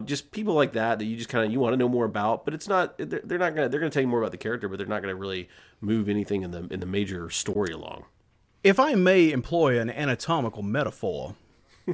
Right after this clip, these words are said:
Speaker 2: <laughs> the movies are the organs, right? Heart, the brains, the lungs. The,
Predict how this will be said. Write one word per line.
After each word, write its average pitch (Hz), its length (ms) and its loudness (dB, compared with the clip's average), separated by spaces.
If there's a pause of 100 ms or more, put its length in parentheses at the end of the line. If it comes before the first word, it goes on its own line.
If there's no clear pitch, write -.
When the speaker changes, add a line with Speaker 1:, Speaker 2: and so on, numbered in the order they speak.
(160)
Speaker 2:
<laughs> - 760 -20
the 151 140 4
movies 233 480 4
are 160 440 6
the 127 260 -2 (100)
organs, 185 720 8 (480)
right? 135 320 2 (260)
Heart, 120 300 2
the 113 60 -14
brains, 117 320 0
the 113 60 -4
lungs. 113 420 -2 (720)
The, 156 520 4